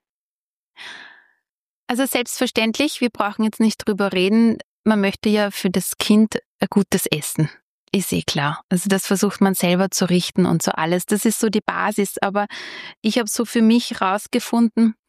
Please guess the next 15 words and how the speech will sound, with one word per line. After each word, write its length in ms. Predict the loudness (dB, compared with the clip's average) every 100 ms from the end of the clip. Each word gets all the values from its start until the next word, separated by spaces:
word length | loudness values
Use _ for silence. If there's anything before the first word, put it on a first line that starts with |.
| -20 -20 -12 -4
dass 160 | -4 -2
da 140 | -4
drüber 560 | -2 -2 0 0 0 -4 _
einfach 360 | -4 -2 -4 -4
steht 640 | -4 -2 0 2 0 -6 -16 _
und 160 | -2 0
das 120 | -2
Allerwichtigste, 720 | -2 -2 -2 -2 -2 -2 -2
das 240 | -2 -2 -2
Kind 240 | 2 4
soll 180 | 4 0
sich 220 | -2 -6 -6
wahrhaftig 600 | -4 -4 -4 -6 -2 -2
willkommen 480 | 0 0 0 0
fühlen. 340 | -2 0 2